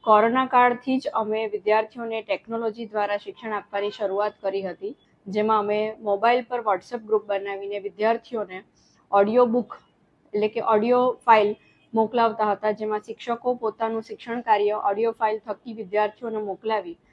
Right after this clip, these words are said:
વિદ્યાર્થીઓ પોતાના ઘરે એ શિક્ષણ મેળવીને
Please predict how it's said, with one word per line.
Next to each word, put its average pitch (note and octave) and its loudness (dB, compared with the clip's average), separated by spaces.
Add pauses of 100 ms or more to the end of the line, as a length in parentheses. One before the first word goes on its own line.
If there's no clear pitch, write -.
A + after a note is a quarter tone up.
(200)
વિદ્યાર્થીઓ A#3+ 2
પોતાના A3+ -4
ઘરે G3+ 0
એ A#3+ 0 (480)
શિક્ષણ B3+ -2
મેળવીને A3 0